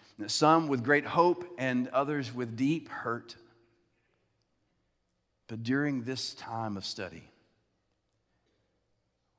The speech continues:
when we are focused and our hearts are fixed,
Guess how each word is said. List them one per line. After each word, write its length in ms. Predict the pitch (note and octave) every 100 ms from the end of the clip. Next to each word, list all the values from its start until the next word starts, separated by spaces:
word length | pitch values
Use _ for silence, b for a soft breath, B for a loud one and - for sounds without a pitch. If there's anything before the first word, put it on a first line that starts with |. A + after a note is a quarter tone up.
| _ -
when 160 | G2
we 100 | G#2
are 80 | F#2+
focused 680 | - A#2+ A2 E2+ - - - _ _ _ _ _ _ _ _ _ _ _ _ _ _ _ _ _ _ -
and 80 | A2
our 80 |
hearts 380 | - - A2+ -
are 40 | F#2+
fixed, 600 | - A2 - - -